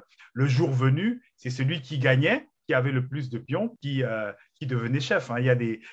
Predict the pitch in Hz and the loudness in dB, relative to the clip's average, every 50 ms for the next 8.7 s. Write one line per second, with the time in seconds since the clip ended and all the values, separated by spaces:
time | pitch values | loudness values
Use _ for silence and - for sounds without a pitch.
0 | _ - 135 135 131 123 120 117 117 117 120 120 131 127 123 127 127 - 139 139 | _ -2 0 0 0 0 0 -2 -2 -4 -4 -2 0 2 2 2 0 -2 -4 -4
1 | 131 135 127 127 143 143 160 180 170 131 123 120 117 113 110 107 - 127 131 127 | -2 -2 -2 -2 -4 -4 -4 -4 -4 -4 -2 -2 -2 -4 -6 -4 -2 0 2 2
2 | 127 143 131 131 131 131 131 147 127 117 - - - - 117 110 107 - 104 95 | 2 2 0 0 0 0 -2 -4 -6 -8 -8 -10 -14 -12 -12 -14 -14 -14 -16 -16
3 | - _ _ - - - - - - - 120 120 120 117 117 120 151 160 151 127 | -18 _ _ -20 -20 -20 -20 -18 -10 -4 -2 -2 -2 -2 0 2 2 2 2 0
4 | - - - - _ - 143 175 202 165 151 180 202 175 147 160 226 247 - - | -6 -14 -20 -16 _ 0 2 2 2 0 -2 -4 -4 -4 -4 -4 -6 -6 -8 -10
5 | - 156 160 170 170 170 160 - 156 156 156 156 156 147 160 165 131 - 170 165 | -12 -8 -6 -6 -6 -6 -8 -10 -12 -12 -12 -12 -8 -6 -6 -4 -4 -2 -4 -4
6 | 156 185 202 202 180 160 143 131 127 139 143 151 156 156 156 156 147 143 139 135 | -4 -6 -10 -10 -10 -8 -4 -2 -2 -2 -2 -2 -4 -6 -8 -8 -6 -6 -6 -6
7 | 131 - 143 131 139 143 127 - - 175 180 175 143 131 131 131 127 127 123 120 | -6 -6 -8 -8 -8 -10 -10 -10 -8 -8 -6 -6 -4 -2 0 0 0 0 -2 -2
8 | 120 - 147 143 131 123 131 143 143 143 135 131 127 | 2 2 2 4 2 0 -2 -2 -2 -2 -4 -4 -8